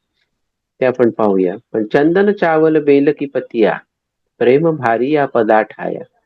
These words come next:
ते आनंदात येऊन या वरच्यावरी म्हणावे. कधी गणगणाचे भजन, कधी धरावे नुसते मौन, कधी राहावे पडून शय्येवरी निचेष्टित, कधी वागावे पिशापरी,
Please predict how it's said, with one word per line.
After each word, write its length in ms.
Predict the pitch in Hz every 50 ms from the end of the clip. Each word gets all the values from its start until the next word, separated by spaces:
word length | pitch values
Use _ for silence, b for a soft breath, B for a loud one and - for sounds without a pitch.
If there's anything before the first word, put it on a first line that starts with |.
| _ _ _ _
ते 80 | - 151
आनंदात 520 | 147 123 113 113 131 160 175 170 175 170 165 - -
येऊन 360 | 123 123 120 123 135 139 127
या 200 | 120 117 113 117 113
वरच्यावरी 720 | 107 107 107 104 - _ - 143 147 147 131 120 110 107
म्हणावे. 380 | 101 98 95 95 98 95 92 87 - _ _ _ _ _ _ _ _ _ _ _ _ _ _ _ -
कधी 240 | 170 175 190 214 196
गणगणाचे 760 | 165 160 151 160 180 180 175 160 160 160 156 147 - 156 151 127 117
भजन, 320 | 113 101 90 104 101 - - - _ _ _ _ _ _ _ _ _ _ _ _ -
कधी 240 | 131 127 127 147 143
धरावे 540 | 131 131 123 123 131 135 131 131 139 135 131
नुसते 480 | 131 131 120 113 - _ _ 135 131 131 135
मौन, 340 | 139 147 165 170 160 127 - - - - _ _ _ _ _ _ _ _ _ _ _ _ _ _ -
कधी 280 | 151 151 143 180 202 196 196
राहावे 480 | 156 139 135 123 127 156 165 160 165 160
पडून 480 | 156 - 147 127 131 143 151 143 131 131 131
शय्येवरी 840 | - - 123 110 107 110 120 139 156 175 175 151 131 131 127 123
निचेष्टित, 640 | 120 107 98 - _ 135 127 117 - - - - - - _ _ _ _ _ _ _ _ _ _ _ _ _ _ _ _ -
कधी 260 | 120 117 117 135 147
वागावे 580 | 143 139 131 127 120 135 131 131 131 139 143 139 -
पिशापरी, 580 | - 156 156 - 180 170 151 - - 185 - -